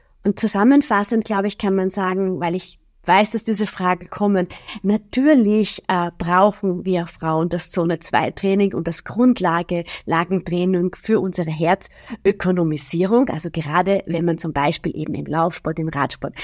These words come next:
et cetera tätig, äh, tätig ist, <laughs> sich dafür interessiert, an Wettkämpfen teilnimmt, schneller werden möchte, ähm, wie auch immer,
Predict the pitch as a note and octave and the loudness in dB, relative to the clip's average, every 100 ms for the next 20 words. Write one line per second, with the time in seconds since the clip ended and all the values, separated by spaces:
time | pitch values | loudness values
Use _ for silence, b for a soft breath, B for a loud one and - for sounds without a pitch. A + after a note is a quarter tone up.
0 | B - F3+ F3+ E3 E3 C3+ C#3 G3+ A3+ | B -6 -2 0 -2 -4 -8 2 2 2
1 | G#3+ - G3+ - D3 - B2+ E3 F#3 - | -4 -4 -6 -4 -8 -8 -12 -8 -6 -2
2 | - B3 A#4 A4 - A3+ G3+ F#3 G3 F3+ | 2 6 6 4 4 2 0 2 0 0
3 | F#3 E3+ A3+ G#3+ F3 F#3 G3+ - F#3 F3+ | -6 0 2 4 2 0 0 0 -2 -2
4 | F#3+ E3 A#2 F3+ F3 - F#3+ F#3+ F3 E3+ | -4 -2 0 0 0 2 4 4 2 0
5 | F#3+ E3+ F3 F#3 B B B F#3+ F#3 E3+ | 0 0 -2 -6 B B B 2 2 4
6 | F#3 F3 - A3 | 0 0 2 2